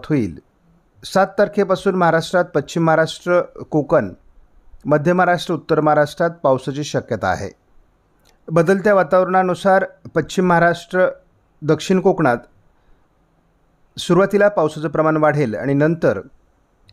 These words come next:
पश्चिम महाराष्ट्र, मध्य महाराष्ट्र, उत्तर महाराष्ट्र, कोकण या विभागात पावसाचं प्रमाण वाढण्याची शक्यता सात तारखेपासून आहे. स्कायमेट हवामान प्रणालीनुसार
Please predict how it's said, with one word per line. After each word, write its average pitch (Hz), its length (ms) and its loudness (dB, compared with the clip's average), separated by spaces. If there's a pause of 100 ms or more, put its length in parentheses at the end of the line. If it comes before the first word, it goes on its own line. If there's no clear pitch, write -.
(120)
पश्चिम 160 280 0
महाराष्ट्र, 180 360 2
मध्य 156 240 2
महाराष्ट्र, 156 420 0
उत्तर 143 260 -2
महाराष्ट्र, 147 420 0
कोकण 143 520 -2 (420)
या 170 200 2
विभागात 175 440 2 (120)
पावसाचं 139 420 -2
प्रमाण 147 320 0
वाढण्याची 123 600 -2
शक्यता 117 640 -4 (580)
सात 165 140 2 (100)
तारखेपासून 104 540 -6
आहे. 85 200 -14 (1120)
स्कायमेट 185 540 -2
हवामान 180 300 2
प्रणालीनुसार 156 800 0